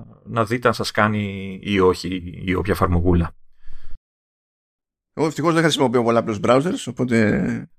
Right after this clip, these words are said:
Speaker 1: Ναι, εντάξει, οκ. Ναι, αλλά, ε, σου λέω, επειδή κάνει και με apps,
Speaker 2: Ναι, ναι,
Speaker 1: δηλαδή
Speaker 2: ναι.
Speaker 1: Twitter, έχει Zoom, έχει δια-, Music, Apple Music και όλα αυτά, οπότε,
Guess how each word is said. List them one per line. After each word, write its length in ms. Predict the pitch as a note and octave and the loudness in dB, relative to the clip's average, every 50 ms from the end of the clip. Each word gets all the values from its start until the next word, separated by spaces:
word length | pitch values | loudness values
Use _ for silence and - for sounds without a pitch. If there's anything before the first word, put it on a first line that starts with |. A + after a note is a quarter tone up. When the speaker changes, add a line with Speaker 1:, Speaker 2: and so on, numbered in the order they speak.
| _ _ _ - | _ _ _ -10
Speaker 1:
Ναι, 380 | - - B2 A#2 A2 G2 G2 | -6 -4 0 2 2 2 2
εντάξει, 460 | G2 A2 B2 A2 - - - - - | 0 -2 -4 -4 -6 -8 -12 -16 -16
οκ. 100 | C3+ - | -14 -12
Ναι, 240 | F2+ F#2+ - E3 D3 | -10 -6 -2 0 2
αλλά, 320 | A#2+ A#2 A#2+ B2 - - - | 2 4 4 2 2 0 -4
ε, 160 | - E2+ F2 - - _ _ _ - - | -8 -8 -8 -8 -10 _ _ _ -16 -12
σου 120 | - - | -4 -2
λέω, 100 | C#3+ B2+ | -2 0
επειδή 220 | G#2 A#2 G2+ C3 | 0 -2 -6 -4
κάνει 220 | B2 - C3 C3+ C3+ | 0 0 0 0 0
και 120 | - C3+ | -4 -4
με 220 | A#2+ A2+ G#2+ G#2 G2+ | -2 -2 0 2 4
apps, 440 | G2 A2 - - - - - - - - - - - _ _ _ | 4 4 2 2 -4 -14 -14 -16 -18 -20 -20 -20 -20 _ _ _
Speaker 2:
Ναι, 220 | - A#2+ B2 A#2+ G#2+ | -4 0 0 2 2
ναι, 0 | |
Speaker 1:
δηλαδή 260 | F#2+ F#2 G#2+ G#2 A2 | 2 2 2 2 0
Speaker 2:
ναι. 80 | G#2 A2 | 0 -2
Speaker 1:
Twitter, 440 | F#2+ F#2 F#2 F#2+ - G#2 G2+ G2+ G2 G2+ | -4 -4 -2 0 2 4 4 4 2 0
έχει 320 | G2 G2 G2+ G2+ G2+ G#2+ F2+ | 0 0 0 -2 -4 -8 -10
Zoom, 400 | - G2 F#2+ F#2+ F#2+ F#2+ G2 G2 | -8 -8 -8 -8 -8 -6 -6 -6
έχει 320 | G2 G2 G2+ G2+ F#2+ F#2+ | -6 -6 -6 -6 -6 -6
δια-, 220 | F2+ F2+ F#2+ F2+ G2 | -6 -4 -4 -4 -2
Music, 400 | G2 F#2+ G2 G2+ G2+ F#2+ F#2+ G#2+ | -2 -2 0 0 0 2 0 2
Apple 360 | - G2 F#2+ G2+ F#2+ F2 F2 | 2 2 0 0 -2 -6 -4
Music 160 | F#2 F#2 F#2 F2+ | -4 -4 -4 -4
και 60 | F#2+ | -4
όλα 80 | F2 E2 | -4 -2
αυτά, 140 | - - | -2 -2
οπότε, 560 | D3 D3+ D3 D#3 D3 D3 C#3 C3+ C3 B2+ B2 | 0 0 0 -2 0 0 0 0 0 -2 -4